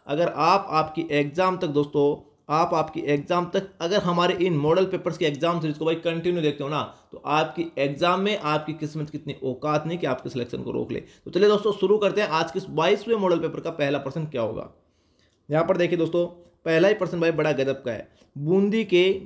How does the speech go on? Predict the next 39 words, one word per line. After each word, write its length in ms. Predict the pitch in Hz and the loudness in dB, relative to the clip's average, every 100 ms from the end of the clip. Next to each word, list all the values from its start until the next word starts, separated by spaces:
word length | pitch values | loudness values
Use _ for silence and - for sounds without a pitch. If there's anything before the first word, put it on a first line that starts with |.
| 135 | -4
गढ़ 200 | 135 196 | 2 4
पैलेस 360 | 226 196 190 190 | 4 4 2 2
में 80 | 190 | 0
दोस्तों 240 | 185 180 196 | 0 0 -2
चित्रशाला 540 | 220 202 196 175 165 | -2 -4 0 2 2
का 100 | 170 | 2
निर्माण 320 | 160 156 165 | 0 0 0
किसने 340 | 165 165 180 175 | 0 -4 -2 -2
करवाया 280 | 151 135 135 | 2 2 0
था? 180 | 131 - | -2 -6
देखिए 240 | 151 180 220 | -2 -2 -2
क्वेश्चन 420 | - 185 220 214 | -6 -2 0 2
तो 100 | 214 | 2
बड़ा 180 | 180 180 151 | 4 2 2
ईजी 220 | 151 165 | 0 2
है 80 | 147 | 2
दोस्तों, 320 | - - 151 - - _ | 0 -2 -6 -6 -18 _
है 60 | 190 | -2
ना, 80 | 180 | -2
आपको 560 | - - 165 - 202 202 | -2 0 0 2 0 0
क्वेश्चन 300 | 180 196 190 - | 0 -2 -4 -4
ईजी 220 | 170 196 | -2 0
दिख 220 | 165 160 | 0 2
रहा 80 | 165 | 2
होगा, 160 | 160 151 | 2 2
दे-, 180 | 147 | 0
लेकिन 280 | 147 151 180 | 0 -2 0
दोस्तों 240 | 180 175 180 | -2 -2 -2
जो 80 | |
इसकी 200 | 180 175 180 | -2 0 0
आपको 360 | 160 190 190 - - _ 170 | 0 2 0 -2 -18 _ -2
एक्सप्लेन 540 | 190 - 196 214 214 | -2 -2 0 2 2
देखने 260 | 185 180 190 | 2 2 0
को 100 | 185 | 2
मिलेगी 280 | 165 160 170 | 2 2 2
ना, 320 | 151 110 - | 0 -4 -8
है 60 | 156 | -4
ना 60 | |
भाई, 220 | 175 139 | 2 2